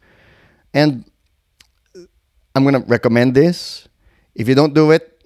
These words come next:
I won't know. It's, <laughs> it's not up to me. <laughs> We're not gonna come after you. But as much as you can,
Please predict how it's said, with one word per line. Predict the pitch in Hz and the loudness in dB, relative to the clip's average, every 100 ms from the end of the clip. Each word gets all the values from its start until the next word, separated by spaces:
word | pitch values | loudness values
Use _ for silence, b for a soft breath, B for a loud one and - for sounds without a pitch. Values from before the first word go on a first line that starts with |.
| _ - | _ -2
I | 110 | 0
won't | 113 113 | 0 0
know. | 123 147 190 - | 0 -2 -2 -8
It's, | - - | -10 -6
<laughs> | 123 98 - | -6 -8 -10
it's | - | -2
not | 139 | -2
up | 135 - | 0 0
to | 135 | -2
me. | 113 - - 151 - | -2 -6 -4 -4 -2
<laughs> | |
We're | 135 139 | -2 0
not | 147 - | -2 -4
gonna | 139 131 110 | -4 -2 -4
come | - 123 | -6 -6
after | 117 - 120 | -6 -8 -6
you. | 123 123 135 b b b b b _ | -6 -6 -8 b b b b b _
But | 127 165 170 _ _ _ _ _ _ | -2 -2 -2 _ _ _ _ _ _
as | - 156 | -6 -4
much | 165 185 180 | 0 -2 0
as | 175 - - | -4 -6 -2
you | 156 | -2
can, | 143 120 95 85 98 | 0 -2 -2 -6 -12